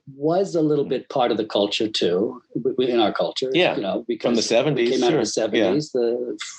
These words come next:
Speaker 1: sex
Speaker 2: bathhouses,
Speaker 1: free,
Speaker 2: the gay,
Speaker 1: bathhouses,
Speaker 2: yeah.
Speaker 1: swinging, and, uh, everything. So, you know, um, uh,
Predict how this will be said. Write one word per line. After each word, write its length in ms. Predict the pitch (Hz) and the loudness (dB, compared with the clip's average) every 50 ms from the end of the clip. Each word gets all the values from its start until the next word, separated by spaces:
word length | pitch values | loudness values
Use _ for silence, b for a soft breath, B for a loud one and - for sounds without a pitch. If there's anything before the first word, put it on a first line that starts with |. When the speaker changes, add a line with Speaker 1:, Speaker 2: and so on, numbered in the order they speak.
| - - | -18 -18
Speaker 1:
sex 280 | - - - 127 120 | -12 -6 -4 -2 0
Speaker 2:
bathhouses, 840 | 120 113 117 117 - 135 120 113 117 107 104 117 117 117 110 107 101 | 2 2 2 2 0 0 0 2 2 2 2 2 2 0 0 0 -2
Speaker 1:
free, 100 | - 117 | -2 -2
Speaker 2:
the 100 | 120 117 | 0 0
gay, 120 | 110 107 | 2 2
Speaker 1:
bathhouses, 180 | 107 120 120 113 113 | 2 2 2 2 2
Speaker 2:
yeah. 160 | 104 90 - | 2 2 0
Speaker 1:
swinging, 640 | - - - - - 107 117 127 131 131 131 131 123 | -2 -6 -8 -6 -2 0 0 2 2 2 2 2 2
and, 80 | 110 113 | 2 2
uh, 140 | 120 117 123 | 2 2 2
everything. 580 | 123 117 120 120 113 113 107 - 120 117 117 - B B B B B B | 2 4 4 2 2 0 -2 -2 0 -2 -2 -2 B B B B B B
So, 420 | - - 156 143 131 127 120 - B B B B B _ _ - | -2 0 2 2 2 2 0 -4 B B B B B _ _ -2
you 100 | 160 151 | 0 0
know, 140 | - 117 120 | 2 2 2
um, 540 | 123 120 120 120 117 117 113 107 101 - - _ _ _ _ _ _ _ _ _ _ - - | 2 2 2 2 2 2 0 0 -2 -4 -6 _ _ _ _ _ _ _ _ _ _ -4 0
uh, 440 | 123 120 - 110 - - - - | 0 2 2 2 0 -2 -4 -6